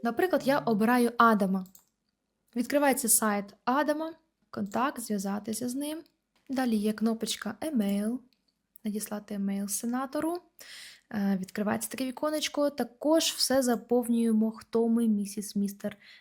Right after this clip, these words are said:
міс. Ім'я, прізвище, е, вашу адресу, зіп-код, штат, номер телефону, емейл,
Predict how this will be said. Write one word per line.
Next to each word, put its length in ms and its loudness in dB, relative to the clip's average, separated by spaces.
міс. 640 0
Ім'я, 540 4
прізвище, 540 2
е, 120 -4
вашу 540 6
адресу, 680 4
зіп-код, 480 0
штат, 460 -2
номер 320 4
телефону, 680 0
емейл, 500 2